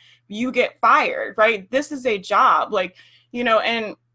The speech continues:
yeah, we love, like, I, you guys know, like, I love what I do, and I, I want you guys to love your job and to love what you do. But there's also an element of, like, no one is gonna do this for you. If you wanna build a business and you want this to be a job and you wanna make money from it, right? You wanna get paid from it,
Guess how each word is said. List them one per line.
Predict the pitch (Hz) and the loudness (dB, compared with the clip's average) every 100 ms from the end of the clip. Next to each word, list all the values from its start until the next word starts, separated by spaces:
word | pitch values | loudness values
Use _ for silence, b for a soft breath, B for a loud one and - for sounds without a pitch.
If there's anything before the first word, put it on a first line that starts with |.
| _ | _
yeah, | 240 285 | 0 0
we | 269 254 | 2 -2
love, | 202 220 233 | 2 2 2
like, | 214 214 | 0 2
I, | 214 | 0
you | 233 247 | 0 0
guys | 269 254 | 0 0
know, | 226 247 | 2 2
like, | 233 190 | 2 2
I | 202 | 0
love | 208 208 214 | 2 2 2
what | 208 | 0
I | 190 | -2
do, | 208 262 | -4 -4
and | 214 | 0
I, | 190 - | -2 0
I | 214 | -2
want | 233 220 | -2 -2
you | |
guys | 214 208 | -2 -2
to | - 214 | -4 -4
love | 196 220 | 0 0
your | 208 196 | 0 0
job | 208 220 | 2 2
and | 208 | 0
to | 185 | -2
love | 196 196 | -2 -2
what | 190 | -6
you | 180 | -10
do. | 254 269 226 b b _ | -6 -4 -6 b b _
But | 220 | -4
there's | 240 233 | 0 2
also | 247 285 285 | 0 0 -2
an | 254 | 2
element | 208 226 226 214 | 0 2 -2 -2
of, | 208 196 | -2 -2
like, | 208 196 180 180 _ _ _ _ _ _ _ _ _ _ _ - | 0 2 0 -2 _ _ _ _ _ _ _ _ _ _ _ -4
no | 233 240 | 2 4
one | 294 | 4
is | 269 247 | 0 -2
gonna | 233 | -4
do | 185 220 | -6 -8
this | 208 185 | -8 -8
for | - 202 185 | -10 -8 -8
you. | 151 - - _ _ - | -10 -14 -20 _ _ -20
If | - | -8
you | 240 226 | -6 -2
wanna | 208 262 | 0 2
build | 247 240 214 | 2 0 0
a | |
business | 180 285 349 226 202 220 - | 0 0 0 -2 -4 -6 -8
and | 220 | -6
you | 220 | 0
want | 269 277 | 2 2
this | 262 | -4
to | - | -4
be | 214 214 | -6 -6
a | |
job | - 254 311 247 214 | 2 4 6 6 2
and | 208 | -2
you | 220 | -2
wanna | 233 247 | 0 0
make | 240 - | -2 -6
money | 180 196 254 339 269 | -6 0 2 0 -2
from | - 233 | -2 0
it, | 233 233 | -2 -2
right? | 247 | -2
You | 247 | -2
wanna | 247 | -2
get | 214 - | -2 -4
paid | - 294 320 | -4 -4 -2
from | - 180 | -4 -2
it, | 220 | -4